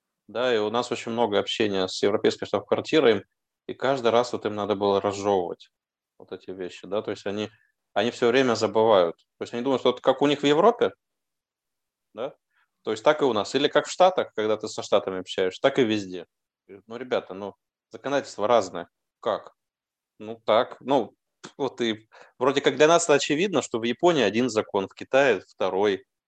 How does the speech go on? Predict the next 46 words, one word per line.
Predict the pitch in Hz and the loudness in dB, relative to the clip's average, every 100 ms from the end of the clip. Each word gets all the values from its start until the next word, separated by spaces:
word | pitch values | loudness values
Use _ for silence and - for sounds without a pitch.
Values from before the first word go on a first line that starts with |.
| _ _ 104 | _ _ -16
в | |
Европе | 101 139 123 | -10 -10 -10
т-, | - | -2
а | 107 104 | 2 4
вот, | 120 117 | 4 2
а | |
у, | 117 120 123 | 2 2 -2
у | |
них | 135 214 | -4 -2
ощущение, | 151 - - - 117 95 95 | -4 -4 -8 -4 -2 -4 -8
что | - 127 | -4 -2
у | 131 | 0
европейцев, | 131 131 - 196 220 143 - _ _ _ _ _ _ | 0 0 4 2 2 -6 -8 _ _ _ _ _ _
что | - | -10
у | 123 | -8
американцев, | 123 120 147 165 - - | -6 -2 0 0 -2 -8
что | - | -6
везде | 107 107 143 | -6 0 0
всё | 143 123 | 2 4
одно, | 113 113 151 180 | 4 2 0 0
и | 110 | 0
вот | 107 | -2
как | - - | -6 -4
у | 131 | -4
них | 139 - | -4 -2
правильно». | 110 98 87 87 90 _ _ _ _ _ _ _ | 0 0 -2 -10 -20 _ _ _ _ _ _ _
Вот, | 101 98 - | -16 -12 -6
они | 117 120 | -6 -6
там | 101 | -10
пыхтели, | - - - 165 160 135 117 104 98 _ _ _ _ - | -12 -14 -2 0 2 2 2 0 -4 _ _ _ _ -20
возмущались, | 110 110 110 - 151 135 113 | -18 -14 -8 -2 0 -2 -8
но | |
приходилось | - 120 123 131 123 107 - - | -10 -6 -4 0 0 -2 -6 -4
понимать: | 117 117 95 - | -4 -2 -4 -4
«Ну | 104 | -2
да, | 98 87 | 0 0
ты | - | -6
ж | 98 | -14
не | 107 | -6
можешь | 123 123 | -6 -6
против | - - 104 | -12 -12 -8
закона | 113 - 98 92 | -8 -6 -6 -8
идти». | 87 - | -12 -14
Когда | 117 131 | -8 -6
ты | 143 | -2
им | 135 | -4